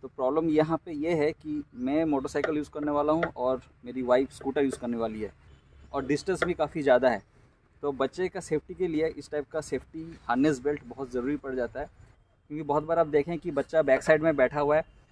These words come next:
और, अ, मम्मी पापा इतने चौड़े हैं कि ठीक से पकड़ भी नहीं पा रहे हैं, तो एक तो grip का problem हो जाता है, उसके ऊपर जब बच्चा थोड़ा dizziness feel होता है, अगर आप सामने बैठाते हैं, पीछे बैठाते हैं, बहुत risky हो जाता है, ठीक है?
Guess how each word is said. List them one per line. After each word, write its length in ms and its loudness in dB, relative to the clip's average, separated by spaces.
और, 280 0
अ, 160 4
मम्मी 300 2
पापा 260 -2
इतने 240 0
चौड़े 300 2
हैं 120 4
कि 180 -10
ठीक 220 -14
से 80 -6
पकड़ 300 0
भी 100 0
नहीं 140 2
पा 160 8
रहे 140 6
हैं, 60 2
तो 60 4
एक 180 6
तो 160 0
grip 280 0
का 60 2
problem 360 6
हो 140 6
जाता 320 4
है, 160 0
उसके 180 0
ऊपर 200 2
जब 180 -2
बच्चा 300 -2
थोड़ा 460 -6
dizziness 460 0
feel 200 2
होता 220 2
है, 100 -2
अगर 200 0
आप 60 0
सामने 320 4
बैठाते 360 4
हैं, 160 -4
पीछे 220 -4
बैठाते 300 0
हैं, 140 -10
बहुत 200 -6
risky 300 0
हो 140 8
जाता 260 -2
है, 120 -12
ठीक 120 -14
है? 120 -2